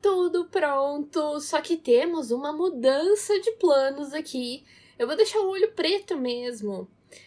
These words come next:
porque eu acho que... Eu nunca, eu nunca uso, né? Eu só uso na forma da escuridão. Então, como ele veio com o olho preto, eu acho legal a gente deixar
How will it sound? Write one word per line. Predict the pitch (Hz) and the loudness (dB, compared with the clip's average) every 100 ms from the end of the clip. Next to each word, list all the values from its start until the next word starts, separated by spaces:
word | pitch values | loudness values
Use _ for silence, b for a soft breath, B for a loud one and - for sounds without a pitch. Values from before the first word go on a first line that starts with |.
| _ - | _ -6
porque | 339 339 339 | -6 -2 0
eu | |
acho | 294 285 - 330 | 0 -2 -4 -6
que... | - 320 311 302 294 285 - _ - | -6 -8 -8 -12 -12 -12 -14 _ -8
Eu | 320 | -2
nunca, | 440 - - | 0 0 -4
eu | 320 320 | -4 -2
nunca | 403 - 392 | -4 4 4
uso, | 277 226 185 196 | 4 2 -4 -4
né? | 196 185 214 - | -2 -4 -8 -6
Eu | 220 | -6
só | - 247 | 2 4
uso | 226 240 311 | 4 0 -2
na | 359 | -4
forma | 381 - 262 302 302 | -4 -4 -2 -2 -4
da | 302 | -6
escuridão. | 285 320 330 269 220 185 185 | -6 -4 -2 0 0 0 -6
Então, | 196 302 381 392 | -10 -6 -6 -4
como | 415 508 | -2 0
ele | 359 262 | 0 0
veio | 247 240 | -2 0
com | 233 | 4
o | |
olho | 214 202 | 4 4
preto, | 269 294 285 269 226 | -2 -4 -4 -2 -2
eu | |
acho | 214 247 - | 0 -2 -4
legal | 339 285 254 | -4 -2 -2
a | 247 | -2
gente | 240 233 226 | -4 -8 -8
deixar | 214 175 - - 208 - | -6 -4 -4 -2 -2 -2